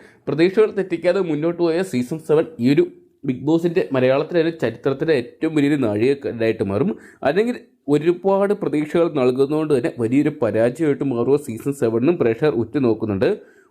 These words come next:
ഒരുപാട് താരങ്ങളുടെ പേര് ഇതിനോടകം തന്നെ പറയുന്നുണ്ട്. അതിൽ രേണു സുധിയാണ് ഏറ്റവും കൂടുതൽ ആൾക്കാർ ഉറ്റുനോക്കുന്നത്. അതോടൊപ്പം തന്നെ ദീപക് മോഹൻ, ബിൻസി, രേഖ രതീഷ്,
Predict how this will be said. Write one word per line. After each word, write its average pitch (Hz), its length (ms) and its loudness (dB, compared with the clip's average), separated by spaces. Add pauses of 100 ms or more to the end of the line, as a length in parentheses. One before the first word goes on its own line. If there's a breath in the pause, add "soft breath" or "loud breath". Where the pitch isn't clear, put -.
(120)
ഒരുപാട് 208 520 2
താരങ്ങളുടെ 220 480 0
പേര് 208 220 2
ഇതിനോടകം 180 420 2
തന്നെ 170 120 0 (100)
പറയുന്നുണ്ട്. 135 380 2 (200)
അതിൽ 123 120 -2 (140)
രേണു 117 380 0
സുധിയാണ് 170 420 2
ഏറ്റവും 170 320 0
കൂടുതൽ 156 200 0 (120)
ആൾക്കാർ 117 260 -2 (100)
ഉറ്റുനോക്കുന്നത്. 117 640 0 (560 loud breath)
അതോടൊപ്പം 196 340 2
തന്നെ 208 180 0
ദീപക് 147 380 0
മോഹൻ, 180 200 0 (120)
ബിൻസി, 135 380 0 (200)
രേഖ 120 380 2
രതീഷ്, 143 340 -4